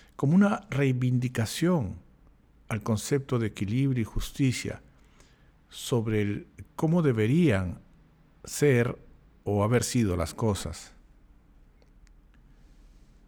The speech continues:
El problema está en la búsqueda de esa insistencia, necesidad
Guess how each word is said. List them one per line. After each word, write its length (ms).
El 100
problema 500
está 580
en 180
la 100
búsqueda 920
de 340
esa 560
insistencia, 1160
necesidad 920